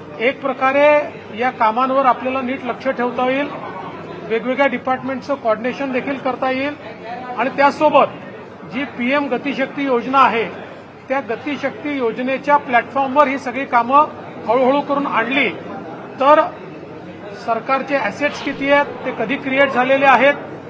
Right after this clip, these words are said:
हे देखील आपल्याजवळ त्याचा एक चांगला रेकॉर्ड राहील आणि पुन्हा पुन्हा त्याच ठिकाणी कामं होण्याच्या ज्या तक्रारी असतात, त्या तक्रारी देखील दूर होतील.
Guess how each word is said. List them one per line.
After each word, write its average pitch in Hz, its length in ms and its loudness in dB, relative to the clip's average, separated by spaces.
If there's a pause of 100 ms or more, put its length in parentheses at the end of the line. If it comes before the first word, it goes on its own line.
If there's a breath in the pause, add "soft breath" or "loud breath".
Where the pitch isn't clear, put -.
(720)
हे 226 100 0
देखील 277 260 0
आपल्याजवळ 285 500 6
त्याचा 277 300 -2
एक 269 160 -6
चांगला 254 280 0
रेकॉर्ड 262 320 0
राहील 262 280 0 (580)
आणि 247 200 2
पुन्हा 262 360 4
पुन्हा 285 300 4
त्याच 277 320 2
ठिकाणी 285 320 2
कामं 254 300 6
होण्याच्या 269 380 2
ज्या 277 120 0
तक्रारी 254 420 0
असतात, 233 300 2 (480)
त्या 254 80 -2
तक्रारी 254 420 -2
देखील 254 320 -6
दूर 233 220 -4
होतील. 165 420 -6